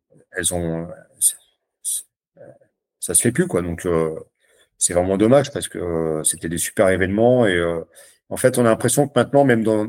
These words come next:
même dans notre, notre coaching, on en discutait encore avec Antoine, c'est, euh, c'est vrai que, euh, nos coachés, maintenant, euh, en fait, ils vont se diriger sur des courses, euh, où il y a de la,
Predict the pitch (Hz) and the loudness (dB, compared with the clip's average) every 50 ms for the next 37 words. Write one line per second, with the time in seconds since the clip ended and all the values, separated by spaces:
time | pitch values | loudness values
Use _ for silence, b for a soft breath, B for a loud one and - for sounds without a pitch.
0 | - - - 110 120 120 120 123 120 120 120 117 - - 123 123 120 - - 151 | -8 -10 -6 -4 0 2 2 2 2 2 0 -2 -6 -6 -6 -6 -6 0 -2 0
1 | 143 - - 196 170 135 117 107 104 104 107 101 - - - 107 123 113 107 101 | 0 0 -2 0 0 2 2 2 2 2 2 0 0 -2 -2 -2 0 0 0 0
2 | - 123 110 107 104 - 123 123 - - 160 156 151 123 - - 104 95 92 90 | 0 0 2 2 0 0 -4 -4 0 0 0 0 2 2 0 0 0 0 -2 -4
3 | 90 85 80 - 101 104 98 - - 92 92 90 87 90 90 90 87 - - 92 | -4 -4 -4 -4 -6 -6 -8 -8 -10 -8 -8 -8 -8 -10 -10 -12 -14 -12 -12 -10
4 | 85 - - 135 135 127 110 92 90 - 107 110 120 123 117 101 95 90 90 87 | -8 -2 2 2 4 4 2 -2 -4 -4 -4 -2 0 2 2 2 2 0 -2 -6
5 | 87 85 87 92 101 _ _ _ _ _ _ _ _ _ _ _ _ _ _ _ | -10 -14 -20 -20 -20 _ _ _ _ _ _ _ _ _ _ _ _ _ _ _
6 | _ _ _ _ _ _ _ _ _ _ _ _ _ _ _ _ _ _ _ _ | _ _ _ _ _ _ _ _ _ _ _ _ _ _ _ _ _ _ _ _
7 | _ _ _ _ _ _ _ _ _ _ _ _ _ _ _ - 87 - - 120 | _ _ _ _ _ _ _ _ _ _ _ _ _ _ _ -8 -6 0 0 0
8 | 120 - - - - - - _ _ _ _ _ _ _ _ _ 117 110 104 123 | 2 2 0 -2 -2 -6 -16 _ _ _ _ _ _ _ _ _ -6 0 2 2
9 | 123 120 123 139 127 127 127 117 120 143 135 - - 127 117 113 117 117 - - | 2 4 4 4 4 6 4 4 4 2 2 2 2 0 2 0 0 0 0 0
10 | 147 135 - - - - 120 110 107 104 101 98 98 98 98 98 98 95 95 92 | 0 0 0 -4 -4 -2 0 0 2 2 0 0 0 0 0 0 0 0 0 -2
11 | 92 92 95 98 127 131 135 135 127 120 110 98 107 104 101 98 95 92 92 90 | -2 -4 -6 -6 -6 -4 -2 -2 0 0 0 2 2 2 2 2 2 2 0 0
12 | 90 85 82 82 82 85 | -2 -4 -6 -8 -10 -12